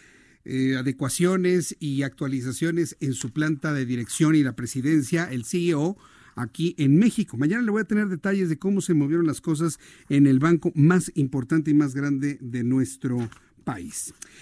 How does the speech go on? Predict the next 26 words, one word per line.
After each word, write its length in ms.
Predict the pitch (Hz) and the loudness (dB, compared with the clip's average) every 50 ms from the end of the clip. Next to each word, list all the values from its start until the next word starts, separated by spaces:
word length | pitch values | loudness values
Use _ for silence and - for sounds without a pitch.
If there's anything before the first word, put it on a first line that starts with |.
| - - - | -20 -8 -2
También 240 | - 247 302 302 | 4 6 6 8
quiero 160 | 294 294 285 285 | 8 8 8 8
informarle 680 | 233 147 202 202 208 226 233 202 170 180 208 233 262 - _ _ _ | 8 8 6 6 6 6 4 4 2 0 -2 -2 -6 -10 _ _ _
que 140 | - 175 165 | 2 4 6
derivado 480 | 165 160 170 160 170 202 208 190 196 165 | 6 6 6 4 4 2 0 0 0 0
de 80 | 180 | 2
una 120 | 202 196 190 | 2 2 2
balacera 380 | 175 170 160 151 - - 190 | 2 2 0 2 2 2 2
en 60 | 190 | 2
la 100 | 185 165 | 2 2
colonia 260 | 135 156 156 175 185 175 | 2 2 2 4 2 2
Santa 320 | - 170 156 147 - 135 | 4 4 2 2 2 0
Catarina, 480 | - 147 123 120 135 135 156 180 190 185 | -2 -2 -2 0 0 0 0 0 2 0
la 160 | 165 143 120 | 0 0 -2
policía 360 | 139 139 131 123 - 175 175 | -2 -2 0 0 0 0 0
de 80 | 160 151 | 0 0
la 80 | 139 | -2
Ciudad 240 | 131 - 143 151 156 | -2 -2 -2 0 0
de 80 | 151 135 | 2 0
México 380 | 131 131 110 151 147 185 165 | 0 0 -2 -4 -2 -2 -2
detuvo 340 | 131 123 104 - 156 151 143 | -2 -2 0 0 0 0 0
a 40 | 131 | -2
dos, 300 | 139 156 143 - - - - | -2 -4 -6 -6 -12 -16 -12
eh, 60 | 131 123 120 123 - 127 | -10 -10 -10 -10 -10 -8
personas 400 | 123 131 117 123 156 160 160 135 | -6 -6 -2 0 0 0 0 0
lesionadas, 720 | 139 127 - 139 131 147 185 190 143 98 - - - | -2 -4 -2 0 2 2 2 2 0 -4 -6 -10 -12